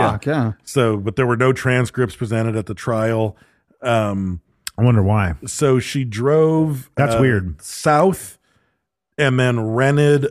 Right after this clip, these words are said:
Speaker 2: a car in Redding, California, um,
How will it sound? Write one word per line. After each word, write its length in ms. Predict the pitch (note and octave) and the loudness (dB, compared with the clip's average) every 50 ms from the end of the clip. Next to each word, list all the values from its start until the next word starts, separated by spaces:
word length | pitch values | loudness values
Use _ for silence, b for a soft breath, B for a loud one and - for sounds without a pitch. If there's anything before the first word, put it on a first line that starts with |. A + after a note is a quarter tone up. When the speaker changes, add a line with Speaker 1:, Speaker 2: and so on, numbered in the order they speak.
| - _ _ | -8 _ _
Speaker 2:
a 460 | - B2 A#2+ A#2 A#2 A2+ A2 G#2+ G#2 G2 G2 F#2+ F#2 F#2 F2+ _ _ _ | -2 0 0 2 0 0 0 -2 -4 -6 -8 -10 -12 -14 -18 _ _ _
car 460 | - - - D3 C#3 C3+ C#3 C#3 B2+ | -14 -4 -2 0 2 2 4 2 2
in 180 | A#2+ G#2 G#2 | 0 0 -2
Redding, 380 | G2 A2 B2 C#3 C3+ C3 B2 A#2 | -2 0 0 2 2 2 0 0
California, 920 | - A2+ A#2 G#2+ G#2 G#2 F#2+ - - A2 G2+ G2 F#2+ F#2+ F#2 F#2+ F#2+ F#2+ _ _ _ _ _ _ _ _ _ _ _ _ _ _ | 0 0 -2 0 0 -4 -6 -6 -6 -4 -4 -2 -2 -4 -4 -4 -4 -6 _ _ _ _ _ _ _ _ _ _ _ _ _ _
um, 540 | A#2 A2 G#2+ G2+ G2 F#2+ F#2+ F#2+ F#2 F#2+ | -4 -2 -2 -2 -2 -4 -4 -4 -6 -8